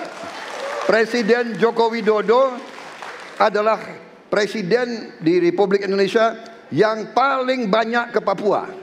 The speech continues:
paling banyak ke Papua. Kalau tidak salah, sampai hari ini beliau sudah lebih dari sembilan belas kali ke Papua.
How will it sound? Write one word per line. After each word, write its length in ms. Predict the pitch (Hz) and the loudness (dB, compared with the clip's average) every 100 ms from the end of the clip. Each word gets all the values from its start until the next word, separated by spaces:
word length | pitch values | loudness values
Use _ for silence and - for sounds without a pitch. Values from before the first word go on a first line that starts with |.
| - - - | -18 -4 2
paling 480 | 247 254 254 247 | 2 2 -2 -2
banyak 320 | 185 214 226 190 | 0 0 0 -2
ke 60 | |
Papua. 400 | 190 190 175 104 - - - - - - - - - | -2 0 0 -2 -4 -12 -14 -14 -14 -14 -14 -12 -2
Kalau 320 | 175 220 233 | 2 4 2
tidak 280 | 226 226 220 | 2 0 0
salah, 280 | 220 233 247 | 0 0 0
sampai 320 | 240 226 208 202 | 0 0 2 0
hari 160 | 220 220 | 0 -2
ini 160 | 233 214 | -2 2
beliau 240 | 185 214 | 2 2
sudah 280 | 208 202 190 - - - - | 0 0 0 -2 -20 -20 -2
lebih 240 | 190 226 | 2 4
dari 200 | 196 208 | 2 0
sembilan 400 | - 214 208 220 | 0 2 4 4
belas 200 | 196 208 - | 2 0 4
kali 360 | 202 190 131 | 4 4 -2
ke 80 | 143 | -2
Papua. 400 | 151 143 143 104 | 0 2 0 0